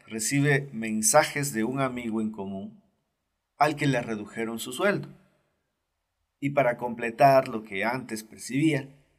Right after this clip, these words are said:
ha empezado a vender por WhatsApp objetos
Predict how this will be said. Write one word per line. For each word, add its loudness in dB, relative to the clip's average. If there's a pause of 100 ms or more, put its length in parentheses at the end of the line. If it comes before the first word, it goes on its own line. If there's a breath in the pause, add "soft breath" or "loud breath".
(400)
ha 6
empezado 6
a 6
vender 0
por 4
WhatsApp -2 (400)
objetos -6